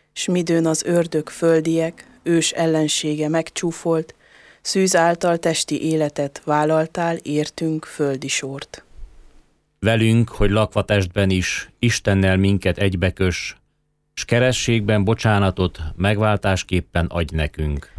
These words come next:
Speaker 1: Kereszt halált az emberek, üdvéért haltál kegyesen, és ontottad szent véredet üdvünknek váltságdíjaként.
Speaker 2: Fel is támadtál,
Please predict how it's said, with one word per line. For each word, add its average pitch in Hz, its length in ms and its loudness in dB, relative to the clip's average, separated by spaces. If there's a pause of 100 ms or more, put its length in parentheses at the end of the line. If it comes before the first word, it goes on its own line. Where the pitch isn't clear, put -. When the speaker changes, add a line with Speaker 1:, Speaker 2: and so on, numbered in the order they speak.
(340)
Speaker 1:
Kereszt 165 420 0
halált 156 420 -2
az 156 160 -4
emberek, 170 720 0
üdvéért 147 580 -4
haltál 147 560 -4
kegyesen, 151 640 -4 (460)
és 160 240 -2
ontottad 190 580 0
szent 147 380 -2
véredet 156 680 -2
üdvünknek 170 760 -2
váltságdíjaként. 139 1300 -6 (640)
Speaker 2:
Fel 117 160 2
is 107 180 0
támadtál, 92 840 0